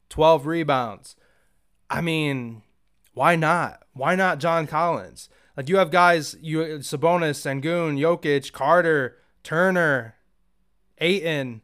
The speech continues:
I mean, Collins, Collins is better, in my opinion, than pro-, than Carter, at least. Probably better than Myles Turner. Probably better than Sengun. I like John Collins. Um,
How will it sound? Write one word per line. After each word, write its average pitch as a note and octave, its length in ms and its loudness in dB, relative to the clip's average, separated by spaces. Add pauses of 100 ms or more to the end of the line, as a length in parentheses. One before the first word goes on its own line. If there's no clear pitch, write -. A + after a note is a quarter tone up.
(160)
I B2+ 80 -6
mean, D3+ 340 -4
Collins, F3 580 -4 (340)
Collins A3 400 0
is D#3+ 60 -8
better, D3 420 2
in C#3 240 -6
my C3 180 2
opinion, C3+ 420 -2
than B2+ 140 -4 (440)
pro-, C#3 840 0
than C#3 200 -4
Carter, D#3 540 0
at F3+ 240 -4
least. G#3 440 -8 (360)
Probably D3 300 0
better D3+ 300 2
than C#3 120 0
Myles C3 360 0
Turner. F#3 600 -4 (240)
Probably F3 260 -4
better D#3 260 0
than D3 120 -6
Sengun. C#3 640 -4
I G3 160 2
like D#3+ 300 2
John A#2 260 -10
Collins. F#2+ 560 -12 (400)
Um, B2 800 2